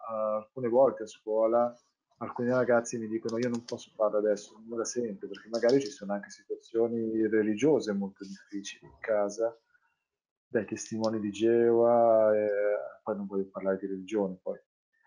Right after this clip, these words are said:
l'idea poi è quella di integrare religione e omosessualità, però alcuni non se la sentono. Quando non se la sentono devi aiutare la famiglia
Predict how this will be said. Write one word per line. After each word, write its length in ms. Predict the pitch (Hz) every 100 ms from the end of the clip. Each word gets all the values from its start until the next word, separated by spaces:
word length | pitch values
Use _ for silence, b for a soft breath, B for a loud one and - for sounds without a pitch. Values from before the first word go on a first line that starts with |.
| _
l'idea 260 | 113 117 110
poi 140 | 107
è 20 |
quella 160 | 101 104
di 100 | 107
integrare 640 | 104 110 104 123 110 101
religione 640 | 98 104 101 101 104 101 101
e 80 | 101
omosessualità, 840 | 104 104 - - - - 107 - B B B B _ _
però 200 | _ 135
alcuni 300 | 143 139 143
non 120 | 135 113
se 160 | 110
la 80 | 101
sentono. 680 | - 101 95 95 95 - _ _ _ _ _ _ _
Quando 260 | _ 147 160
non 100 | 147
se 120 | -
la 40 | 139
sentono 360 | 156 196 160
devi 160 | 123 113
aiutare 520 | 110 110 131 127 113
la 100 | 107
famiglia 840 | - 120 120 127 131 139 143 147